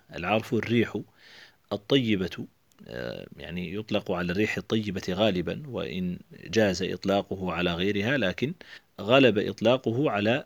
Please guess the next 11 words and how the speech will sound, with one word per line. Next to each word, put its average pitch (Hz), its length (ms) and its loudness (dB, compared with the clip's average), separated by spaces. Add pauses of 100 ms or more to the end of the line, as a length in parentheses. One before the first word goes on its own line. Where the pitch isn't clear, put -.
الريح 110 360 0
الطيبة. 95 540 0 (880)
لعرفه 131 440 4
الذكي، 113 680 2 (360)
الذكي 104 580 -2
أي 104 60 0
الفواح. 101 800 2 (1300)
لعرفه 139 460 4
الذكي 120 680 4 (240)
لم 139 220 2
يستنشق 110 800 0